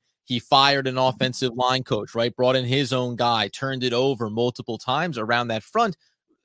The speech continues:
Right, wrong, indifferent. At the time, we thought maybe it was a good move to try to get some consistency for Andrew Thomas, but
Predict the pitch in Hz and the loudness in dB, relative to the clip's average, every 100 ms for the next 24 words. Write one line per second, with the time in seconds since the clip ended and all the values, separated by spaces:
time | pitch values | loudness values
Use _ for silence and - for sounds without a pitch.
0 | _ 160 190 208 202 170 147 208 120 117 | _ 2 2 4 0 2 2 2 0 -2
1 | - 151 156 156 143 151 127 143 139 135 | -2 0 2 0 0 0 2 0 0 -2
2 | 123 113 143 127 131 139 127 - 127 120 | -4 -2 -2 -2 -2 -2 -4 0 0 0
3 | 117 113 113 107 170 208 190 139 110 110 | -8 -10 -10 -6 -4 -4 -4 -4 -2 -4
4 | 113 110 - 113 110 107 - 135 | -4 -6 0 0 2 -2 2 2